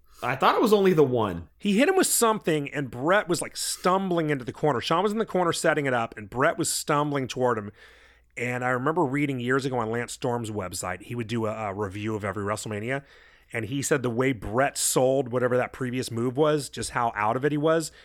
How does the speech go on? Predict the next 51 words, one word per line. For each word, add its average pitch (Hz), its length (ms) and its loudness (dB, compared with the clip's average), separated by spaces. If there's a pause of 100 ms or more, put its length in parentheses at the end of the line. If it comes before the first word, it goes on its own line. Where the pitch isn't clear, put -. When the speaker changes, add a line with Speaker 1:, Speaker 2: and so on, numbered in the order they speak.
(260)
Speaker 2:
he 127 140 -4
said 135 180 0
that 127 140 2
was 117 100 -4
the - 80 -10
best 117 320 0
selling 120 260 0
he'd 107 140 -6
ever 104 180 -2
seen. 85 400 -8 (920)
And 113 200 -2
if 110 140 -6
you 127 140 -8
go 135 200 2
back 143 220 2
and 135 100 -2
watch 123 360 2
it, 104 200 -12
Brett 123 300 0
is 110 140 -4
just, 110 160 -6
he 120 120 -8
really 123 420 -2
is 110 120 -2
stumbling. 120 440 -2
Like, 101 120 -6
he 113 160 -8
looks 113 240 -6
like 123 100 -2
he 104 100 -6
doesn't 107 140 -6
even 110 160 -4
know 110 80 0
where 104 200 -2
he 104 160 -6
is, 104 200 -4
and 98 140 -6
then 95 180 -8
boom. 104 480 -2
Speaker 1:
Yeah. 110 240 -6 (320)
Speaker 2:
Super 143 300 2
kick, 123 420 0
one, 113 240 -4
two, 107 220 -4
three, 107 560 -2
awesome 113 420 0
fucking 101 400 -8
match. 78 500 -14 (180)
Great 139 360 2
Speaker 1:
Yeah. 117 120 -16
Speaker 2:
match. 120 500 -2